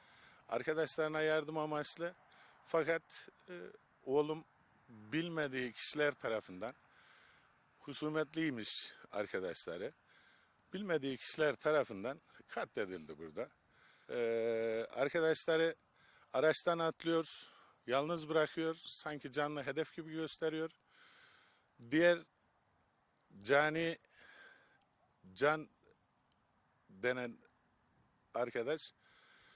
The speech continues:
bir şekilde benim oğluma ateş ediyor. Oğlum araçtan hiç inmediği halde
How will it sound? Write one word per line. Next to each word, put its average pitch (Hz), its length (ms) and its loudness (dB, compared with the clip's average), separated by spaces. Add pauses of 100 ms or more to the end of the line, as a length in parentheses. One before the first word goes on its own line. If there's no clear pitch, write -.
(260)
bir 175 100 0
şekilde 143 560 0 (800)
benim 156 340 4
oğluma 156 300 2
ateş 135 380 -2
ediyor. 104 520 -6 (360)
Oğlum 160 400 2
araçtan 160 560 0 (100)
hiç 208 160 -8
inmediği 156 560 -4
halde 107 440 -2